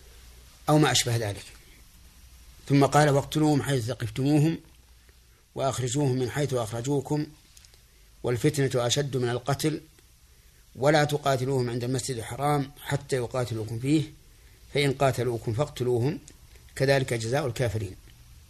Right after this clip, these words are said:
في هذه الآية أمر الله تعالى أن نقتل المشركين حيث وجدناهم، حيث ثقفتموهم أي وجدتموهم،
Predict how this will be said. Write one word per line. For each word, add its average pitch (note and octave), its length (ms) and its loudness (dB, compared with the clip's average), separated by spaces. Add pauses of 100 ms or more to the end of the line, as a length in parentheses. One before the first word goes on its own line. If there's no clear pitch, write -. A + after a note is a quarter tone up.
(260)
في C#3 180 2
هذه D#3 200 6
الآية D3+ 300 4
أمر D3 160 4
الله C3+ 160 2
تعالى B2 360 0
أن B2+ 100 0
نقتل A#2+ 420 -4 (1500)
المشركين A#2+ 720 0 (2000)
حيث D3 340 4
وجدناهم، A#2+ 580 0 (420)
حيث C3 340 -2
ثقفتموهم C3 920 -2 (200)
أي C3 120 0
وجدتموهم، B2+ 640 0